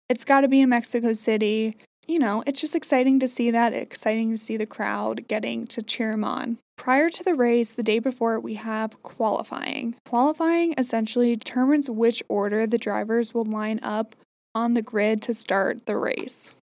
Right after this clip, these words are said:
And so you obviously wanna do well in qualifying because then that puts you essentially as a head start in the race. And so in qualifying, the Ferrari drivers, Charles Leclerc and Carlos Sainz,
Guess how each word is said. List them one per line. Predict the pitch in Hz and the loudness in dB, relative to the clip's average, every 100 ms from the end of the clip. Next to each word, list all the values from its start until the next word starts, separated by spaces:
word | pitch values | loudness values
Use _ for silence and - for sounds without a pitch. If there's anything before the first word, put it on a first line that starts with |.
| - | -2
And | 240 | 2
so | 247 | 2
you | 233 220 | 2 2
obviously | 226 247 269 262 | 2 2 2 2
wanna | 240 | 2
do | 226 226 | 0 0
well | 214 247 277 | 2 2 2
in | 254 | 0
qualifying | 233 214 214 214 214 214 | 0 -2 -2 -4 -4 -4
because | 214 233 214 | -6 -6 -4
then | 220 220 | -2 -2
that | 214 | -4
puts | - 220 - | -6 -8 -6
you | 220 220 220 - | -4 -2 -4 -4
essentially | 247 285 269 277 | 2 4 4 4
as | 247 220 | 4 2
a | |
head | 214 220 208 | -2 -2 0
start | - 220 220 233 - | 0 0 0 -2 -6
in | 226 226 220 - - | -6 -4 -4 -6 -4
the | 247 | 0
race. | 302 - 247 - - _ _ _ _ _ - | 0 0 -4 -6 -10 _ _ _ _ _ -2
And | 247 | 2
so | 240 240 | 4 4
in | - 330 | 4 0
qualifying, | 330 262 247 247 247 233 233 247 - _ _ _ | 0 2 2 2 0 0 0 0 -4 _ _ _
the | - 247 240 | 0 2 4
Ferrari | 214 240 226 247 285 | 2 2 4 4 4
drivers, | 240 226 226 233 233 - - | 2 2 2 2 0 -4 -12
Charles | - - 226 240 294 | -10 -2 0 0 -2
Leclerc | 277 233 233 233 - | -2 0 0 -4 -4
and | 233 220 226 233 | -4 -2 -4 -6
Carlos | - 226 285 - | -4 0 2 2
Sainz, | 226 220 226 | 0 0 0